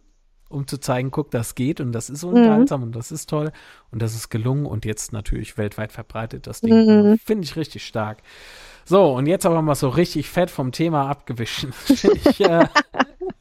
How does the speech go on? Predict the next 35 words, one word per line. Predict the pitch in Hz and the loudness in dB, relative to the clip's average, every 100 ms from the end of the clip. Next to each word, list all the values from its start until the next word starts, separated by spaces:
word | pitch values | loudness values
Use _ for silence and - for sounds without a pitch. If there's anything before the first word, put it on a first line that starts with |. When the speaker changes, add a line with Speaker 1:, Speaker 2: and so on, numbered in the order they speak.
| _ _ - | _ _ -8
Speaker 2:
<laughs> | 196 196 175 135 - | -8 -8 -10 -14 -4
Speaker 1:
finde | 226 | 2
ich | 190 190 | 4 6
sehr, | 170 165 151 | 4 4 2
sehr | 151 139 135 131 | 2 2 2 -2
interessant. | 123 - 120 110 107 - | -6 -12 -12 -12 -12 -6
Naja, | 117 117 110 104 107 | -2 0 0 -2 -2
okay. | 143 147 180 - - - - | -2 2 2 2 -10 -18 0
Speaker 2:
<laughs> | - 247 - 226 254 - - | 2 2 2 2 2 0 0
Speaker 1:
Hast | 185 - | 0 2
du | 269 | 2
denn | 233 | 2
noch | 113 339 339 285 | 2 0 -2 -2
ein, | - 147 143 - | 2 2 2 -2
ein, | 139 127 - | -4 -4 -6
ein | 123 | -8
Thema | - 175 143 117 120 | -2 0 2 2 2
oder | 127 127 | 2 2
irgendwas, | 123 147 139 135 - | 4 2 2 0 -2
was | - | -4
du | 139 | 0
jetzt | 127 - | -2 0
gerne | 135 123 | 0 2
hier | 120 123 | 4 2
loswerden | 117 143 - - 110 113 113 _ - | 2 0 2 2 4 2 -4 _ 0
wollen | 113 110 | 2 2
würdest? | 107 107 113 - _ _ _ _ _ _ _ _ _ _ _ _ _ - | 0 -2 -6 -10 _ _ _ _ _ _ _ _ _ _ _ _ _ 2
Speaker 2:
Oh, | 240 196 | 4 4
ich | - | 2
glaub, | 233 254 | 2 2
wir | 240 | 4
haben | 254 254 | 4 2
jetzt | 240 277 | 0 0
so | 294 | -2
viel | - 285 262 | 2 4 4